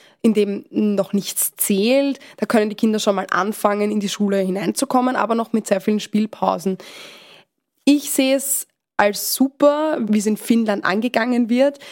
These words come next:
Dort ist die Schulsituation eine sehr, ein sehr positives Beispiel, von dem man sehr oft hört, aber davon ist Österreich sehr weit entfernt. In der Ausbildung gab es tatsächlich sehr viel Positives über Finnland. Wir haben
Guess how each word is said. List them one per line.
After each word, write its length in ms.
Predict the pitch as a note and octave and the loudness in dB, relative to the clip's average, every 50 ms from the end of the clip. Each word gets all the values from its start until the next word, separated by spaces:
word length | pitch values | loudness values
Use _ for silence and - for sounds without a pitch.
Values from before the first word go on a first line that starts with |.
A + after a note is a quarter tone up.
| - - - - - | -18 -18 -18 0 2
Dort 180 | A#3 A3 G#3+ A3+ | 2 4 4 0
ist 160 | A3 G#3+ - | -4 -2 -2
die 80 | A3+ | -2
Schulsituation 1000 | - - A3+ A3+ G#3 G#3+ A3 - A3+ G#3+ - - - G#3+ G3+ G3+ G3+ G3+ G3+ - - _ _ _ - - | 0 2 0 0 0 -2 -2 -2 -2 -2 -2 -2 -2 0 0 0 0 -2 -4 -6 -8 _ _ _ -8 -4
eine 440 | - F#3+ F3 F#3 F3+ F3+ F3 - - - - - - - _ _ _ _ _ _ _ _ - | -2 0 0 0 0 -2 -2 -6 -8 -10 -18 -20 -20 -20 _ _ _ _ _ _ _ _ -6
sehr, 440 | - - - G3 F#3 G#3+ B3+ - - | -2 2 4 4 4 2 0 0 -2
ein 100 | G3+ G3 | -2 0
sehr 160 | - G3+ F#3 | 0 -2 -2
positives 680 | F#3 - - F#3 F#3+ G3+ A#3 G#3+ B3+ B3 B3+ B3+ - | -2 -2 0 0 2 2 2 0 0 0 0 -2 0
Beispiel, 380 | - - G3 A3 G#3+ - A#3+ A3 | 0 0 0 0 -2 -4 -4 -2
von 160 | - G3+ F#3 | 0 0 0
dem 120 | F#3 F#3+ | 0 -2
man 100 | G3 F#3+ | -2 -2
sehr 200 | F3+ - F#3+ - | 0 2 2 2
oft 280 | - B3 B3 - - - | 2 0 -2 -4 -2 0
hört, 240 | A3 G#3+ G#3+ A3 - - - - - - - - | 2 2 2 0 -4 -10 -18 -20 -20 -20 -18 -2
aber 200 | - - G3 G3 | 0 2 2 2
davon 260 | F#3+ F#3+ F#3+ - F3+ | 2 0 0 0 0
ist 140 | F#3 F3+ - | 0 0 -2
Österreich 460 | - F#3+ E3 - G3+ - - F3 - | -4 -4 -4 -6 -6 -6 -6 -6 -2
sehr 160 | - - F#3 - | -2 -2 -2 -2
weit 180 | - - - | -4 -8 -8
entfernt. 500 | - - - - - - - - - - _ _ _ _ _ _ | -10 -10 -6 -6 -6 -6 -6 -10 -12 -16 _ _ _ _ _ _
In 180 | B3+ C4 C4 | 2 4 4
der 160 | C4 B3 - - | 2 2 2 0
Ausbildung 580 | F#3 F#3+ D4+ D4+ - - D4+ C#4+ C#4 C4 C4 | 0 0 0 -2 0 0 0 2 2 0 0
gab 240 | B3 G#3+ F#3 G#3 A3+ | 0 -2 -2 0 -2
es 140 | A#3 A3+ - | -4 -4 -2
tatsächlich 720 | - G3+ F#3+ F#3+ - - - F#3+ - - - G3 F3+ - | 0 0 0 0 0 -2 -2 -2 -2 -4 -4 -4 -4 -4
sehr 300 | - - B3 - D#4+ E4 | -2 0 0 0 0 -2
viel 340 | - - - B3 A#3+ A3+ G#3+ | 0 0 0 0 2 0 -4
Positives 800 | - - - G#3+ G#3+ A3 G3+ A3 F#3 G3+ G3+ F#3+ - G#3+ G3+ - | -6 -4 -2 -2 0 0 -2 -2 -2 -2 -2 -2 -2 -2 -2 -2
über 240 | G#3+ F#3 G3 G3+ | -4 -2 -2 -2
Finnland. 560 | - - G#3+ G#3+ G#3+ A3 A3+ A#3+ B3 B3+ G#3+ G#3 | 0 0 0 0 0 0 0 0 0 0 0 0
Wir 160 | A3 G#3+ G#3 | -2 0 0
haben 320 | G3+ G3 G3 G3+ G3+ G3+ | 0 0 0 -2 -2 -4